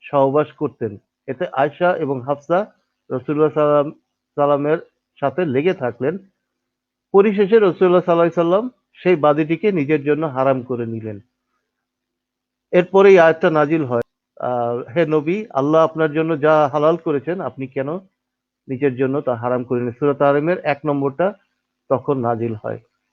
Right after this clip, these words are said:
এরপরে দেখেন বন্দি স্ত্রীলোকের সাথে সহবাস করা। তো যারা বলছেন যে বন্দি স্ত্রীলোকের সাথে সহবাস করা হারাম, তখন এই, এই দেখেন যে আপনার দুই হাজার একশো বান্ন নম্বর হাদিস।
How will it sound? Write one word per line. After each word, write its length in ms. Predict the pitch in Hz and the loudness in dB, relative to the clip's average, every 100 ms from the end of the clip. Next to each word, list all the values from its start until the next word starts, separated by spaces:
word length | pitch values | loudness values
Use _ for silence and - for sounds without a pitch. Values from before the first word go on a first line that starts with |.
| _ _ _ _ _ _ _ _ - | _ _ _ _ _ _ _ _ 0
এরপরে 420 | 202 196 226 220 | 0 4 6 8
দেখেন 500 | 208 180 160 170 247 - _ | 6 4 4 2 2 -8 _
বন্দি 340 | 147 175 185 | -2 0 0
স্ত্রীলোকের 480 | 196 196 175 170 170 | -2 0 0 0 -4
সাথে 280 | 165 156 170 - | -4 -6 -6 -6
সহবাস 380 | 143 135 139 120 | -2 0 0 -2
করা। 260 | - 107 98 _ _ _ _ _ _ _ | -8 -10 -10 _ _ _ _ _ _ _
তো 220 | 139 135 135 _ _ 135 | -4 -4 -8 _ _ 0
যারা 200 | 160 175 | 4 4
বলছেন 420 | 175 180 196 180 | 4 2 0 0
যে 160 | 180 165 | 0 0
বন্দি 380 | 139 160 175 | -2 0 0
স্ত্রীলোকের 460 | 175 175 165 160 170 | -2 -2 -4 -4 -6
সাথে 260 | 165 156 160 | -6 -6 -4
সহবাস 400 | 147 147 156 156 | -4 -2 -2 -4
করা 280 | 147 147 | -2 -2
হারাম, 440 | 127 156 160 147 170 - | -2 0 0 0 -6 -8
তখন 340 | 123 143 143 | -6 -6 -10
এই, 380 | 151 135 131 135 _ _ _ _ - | -8 -6 -6 -10 _ _ _ _ -8
এই 280 | 131 127 | -6 -4
দেখেন 400 | 123 131 135 127 | -4 -6 -6 -8
যে 100 | 127 | -8
আপনার 360 | 127 127 123 120 - _ _ _ _ _ | -8 -6 -8 -8 -10 _ _ _ _ _
দুই 120 | 117 147 | -2 2
হাজার 260 | 143 147 | 4 6
একশো 240 | 143 139 143 | 4 2 0
বান্ন 320 | 135 151 170 | 2 2 2
নম্বর 320 | 165 147 147 | 0 2 0
হাদিস। 340 | 127 117 175 | 0 -2 -4